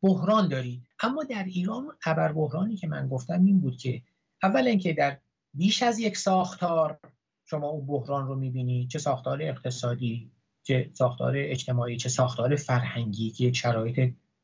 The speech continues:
کم و بیش آنومیک و بیهنجارانه در جامعه ما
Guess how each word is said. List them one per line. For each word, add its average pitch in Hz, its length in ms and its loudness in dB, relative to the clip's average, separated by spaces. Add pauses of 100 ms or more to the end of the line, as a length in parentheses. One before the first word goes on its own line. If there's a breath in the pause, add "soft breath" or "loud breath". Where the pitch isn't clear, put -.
کم 123 240 4
و 120 100 4
بیش 120 340 2
آنومیک 120 640 2
و 117 100 4
بیهنجارانه 113 960 -2
در 117 240 0
جامعه 110 460 -4
ما 110 280 -2